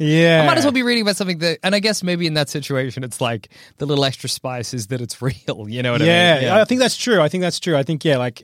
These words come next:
Speaker 1: actual history is so mind-blowing because you're like, yeah, no, no one's trying to, trying to manipulate me and come
Speaker 2: Yeah.
Speaker 1: up with the most interesting thing. No, they're just writing down what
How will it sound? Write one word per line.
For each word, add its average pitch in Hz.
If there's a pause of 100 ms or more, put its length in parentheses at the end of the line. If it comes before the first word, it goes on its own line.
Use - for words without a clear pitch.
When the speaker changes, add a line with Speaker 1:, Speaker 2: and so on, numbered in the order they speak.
Speaker 1:
actual 160
history 143
is 123
so 123 (460)
mind-blowing 139
because 117
you're 120
like, 123
yeah, 156
no, 143
no 165
one's 185
trying 156
to, 131 (140)
trying 165
to 156
manipulate 156
me 147
and 185
come 190
Speaker 2:
Yeah. 151
Speaker 1:
up -
with 127
the 139
most 139
interesting 156
thing. 151
No, 143
they're 127
just -
writing 135
down 127
what 123